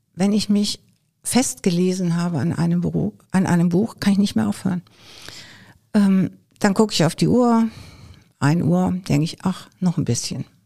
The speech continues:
Zwei Uhr, ach, gleich höre ich auf. Drei Uhr, ah, drei Uhr ist immer Schluss. Und dann musste ich ja früher auch um sechs Uhr aufstehen.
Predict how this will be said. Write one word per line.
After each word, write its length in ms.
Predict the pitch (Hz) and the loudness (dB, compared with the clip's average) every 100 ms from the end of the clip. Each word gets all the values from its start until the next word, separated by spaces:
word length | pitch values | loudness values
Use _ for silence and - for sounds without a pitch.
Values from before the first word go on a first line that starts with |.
| _ _ _ | _ _ _
Zwei 400 | - - 147 180 | -6 0 0 2
Uhr, 300 | - 170 165 - - - - | 0 0 -2 -4 -12 -14 -4
ach, 240 | - 165 - | -2 -2 -2
gleich 280 | 160 170 | -2 0
höre 80 | 151 | -4
ich 140 | 147 - | -6 -4
auf. 240 | - - - - - - - - | -6 -8 -20 -20 -20 -18 -16 -10
Drei 320 | - 175 180 | 0 4 4
Uhr, 360 | 175 175 165 156 - _ - - _ | 4 2 2 0 -2 _ -20 -20 _
ah, 80 | 180 | -2
drei 260 | - 220 | 2 4
Uhr 80 | 196 | 4
ist 140 | 185 | 2
immer 220 | - 151 127 | 2 0 0
Schluss. 340 | - 117 - - - - - - - - - - - - _ _ _ _ _ _ _ _ | -4 -8 -10 -16 -20 -20 -20 -20 -20 -20 -20 -20 -20 -20 _ _ _ _ _ _ _ _
Und 120 | - 226 | 0 4
dann 100 | 208 | 4
musste 220 | 202 - | 4 4
ich 80 | 190 | 2
ja 80 | |
früher 380 | 185 - 175 175 | 2 0 0 2
auch 120 | 170 - - _ _ _ | -2 -10 -18 _ _ _
um 80 | 202 | 2
sechs 220 | 156 - | 2 0
Uhr 100 | 170 | -2
aufstehen. 380 | 262 - 147 | -4 -2 -4